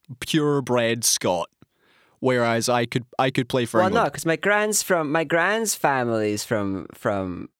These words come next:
Speaker 2: from Ireland. I don't know how much of my gran is I, is I, is from Ireland,
Speaker 1: Okay.
Speaker 2: but my, her family
Speaker 1: Her arm.
Speaker 2: is. But that's like, that goes,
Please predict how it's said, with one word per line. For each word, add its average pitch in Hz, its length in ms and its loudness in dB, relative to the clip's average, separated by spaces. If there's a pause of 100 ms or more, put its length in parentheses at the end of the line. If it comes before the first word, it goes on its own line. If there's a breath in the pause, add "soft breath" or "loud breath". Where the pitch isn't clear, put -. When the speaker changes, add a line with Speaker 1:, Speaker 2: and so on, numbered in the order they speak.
(120)
Speaker 2:
from 107 220 -6
Ireland. 98 640 -2
I 139 80 -2
don't 165 80 -2
know 139 80 0
how 123 100 -2
much 120 220 -2
of 113 100 -6
my 110 120 -2
gran 110 400 -2
is 117 160 -2
I, 95 160 -2
is 101 240 -4
I, 92 160 -4 (100)
is 101 160 -6
from - 340 -8
Ireland, 92 340 -2
Speaker 1:
Okay. 135 80 -4
Speaker 2:
but 120 200 -4
my, 104 100 -4 (120)
her 101 140 -6
family 143 540 0
Speaker 1:
Her 214 60 4
arm. 95 160 2
Speaker 2:
is. 131 120 -4
But 185 100 -4
that's 208 240 -2
like, 202 180 -2 (220)
that 214 160 0
goes, 247 220 0